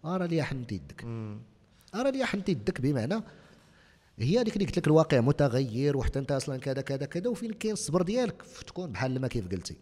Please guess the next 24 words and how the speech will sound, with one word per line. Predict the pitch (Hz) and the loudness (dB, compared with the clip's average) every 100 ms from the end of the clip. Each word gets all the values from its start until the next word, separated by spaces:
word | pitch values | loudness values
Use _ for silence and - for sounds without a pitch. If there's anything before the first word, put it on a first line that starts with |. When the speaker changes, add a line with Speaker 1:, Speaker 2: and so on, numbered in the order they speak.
| - _ _ | -20 _ _
Speaker 1:
فهمتي؟ | - 139 - - _ - | -8 -8 -10 -20 _ -10
Speaker 2:
واه. | 127 | -6
Speaker 1:
تكون | 120 220 | -4 -4
بحال | 151 123 98 | -2 -2 -4
ما | 90 - - - _ _ - 120 117 | -6 -12 -20 -20 _ _ -14 -10 -2
Speaker 2:
خويا | 170 | 2
Speaker 1:
دير | 214 | 2
Speaker 2:
محمد. | - | 2
Speaker 1:
طريقك. | - - 156 - 151 | -2 -2 -6 -10 -10
لا، | 208 254 220 113 | -8 -6 -6 -4
وي. | 131 80 - - _ _ _ _ _ _ _ - | -4 -6 -14 -20 _ _ _ _ _ _ _ -16
Speaker 2:
انت | 120 131 127 - - _ 120 | -10 -8 -8 -12 -20 _ -6
Speaker 1:
انت. | 117 113 | -4 -4
Speaker 2:
في | 117 | -4
هاد | 117 | -6
الوقيته، | 117 - 113 107 113 - | -8 -8 -10 -10 -14 -12
Speaker 1:
في | - | -4
هاد | 123 | -2
الوقيته. | 107 - 110 107 110 113 - 139 | -2 -4 -8 -8 -10 -12 -16 -12
Speaker 2:
في | 120 | -10
هاد | 117 | -8
المغرب | 113 107 120 117 | -6 -4 -4 -4
ديال | 117 | -4
هاد | 113 | -6